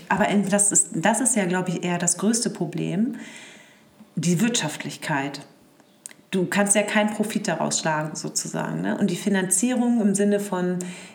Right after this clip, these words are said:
also du müsstest das Land mit in, oder einen privaten Sponsor, musst du im Boot haben.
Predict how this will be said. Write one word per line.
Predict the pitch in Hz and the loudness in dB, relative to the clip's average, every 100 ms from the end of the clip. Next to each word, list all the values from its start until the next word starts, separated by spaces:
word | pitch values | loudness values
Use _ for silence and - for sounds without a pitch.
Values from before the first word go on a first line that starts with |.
| - - | -18 -2
also | - 170 | 2 4
du | 185 | 6
müsstest | 208 269 - - | 6 6 4 4
das | - 185 | 2 2
Land | 175 170 | 0 0
mit | 175 - | -4 -2
in, | 165 - - - - - - | -2 -4 -10 -20 -20 -12 -6
oder | 170 156 | -2 -2
einen | 151 | -2
privaten | - 160 156 151 151 151 | -4 -2 -2 -2 -4 -4
Sponsor, | - - 156 - - 160 139 | -6 -4 -6 -2 0 0 0
musst | 190 196 | 0 2
du | 226 | 2
im | 190 185 | 2 0
Boot | 254 247 | -2 -2
haben. | - - | -4 -6